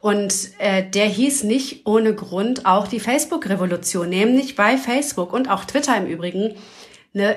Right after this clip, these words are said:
Schlüsselrolle gespielt haben bei der Organisation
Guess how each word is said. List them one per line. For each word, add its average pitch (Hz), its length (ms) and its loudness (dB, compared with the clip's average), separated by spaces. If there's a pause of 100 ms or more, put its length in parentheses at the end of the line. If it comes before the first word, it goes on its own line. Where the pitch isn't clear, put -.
(140)
Schlüsselrolle 233 640 2
gespielt 175 560 -4
haben 180 400 0 (340)
bei 214 140 2
der 220 160 4
Organisation 196 1120 0